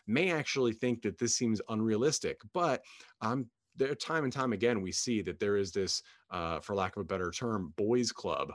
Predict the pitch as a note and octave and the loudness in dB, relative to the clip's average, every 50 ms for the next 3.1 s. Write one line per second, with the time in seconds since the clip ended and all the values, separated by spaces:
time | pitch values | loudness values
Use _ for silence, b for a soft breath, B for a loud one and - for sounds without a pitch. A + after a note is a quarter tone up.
0 | - _ - F2+ E2+ D#2+ D#2 D#2+ - - D#2+ D2+ D2 - B B B B B - | -10 _ -4 -2 -2 -2 -2 -4 -6 -6 -4 -4 -4 -4 B B B B B -6
1 | G#2 G2 G#2+ F#2+ F2+ - F2+ F2 F2 E2+ - - - F#2 F2 E2+ E2+ E2+ E2 B | -4 -2 0 0 0 -2 -2 -4 -4 -4 -6 -6 -6 -6 -6 -4 -6 -6 -8 B
2 | B B B B B E2 E2 C#2 - C#2+ D2 - - - G2 F2 F2+ F2+ F2 - | B B B B B -16 -14 -12 -12 -12 -14 -14 -10 -8 -4 -4 -2 0 0 0
3 | - - | -2 -2